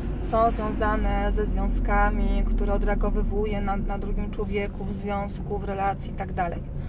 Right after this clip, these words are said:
No i okej, e, szacun, ale z drugiej strony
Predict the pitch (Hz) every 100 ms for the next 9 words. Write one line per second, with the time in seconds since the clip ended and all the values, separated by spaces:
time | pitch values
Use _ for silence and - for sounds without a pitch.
0 | - - - - - 226 262 262 - 247
1 | 247 294 226 180 190 - 208 208 208 -
2 | 233 - 214 208 240 - - 214 214 214
3 | 208 254 285 - 247 214 202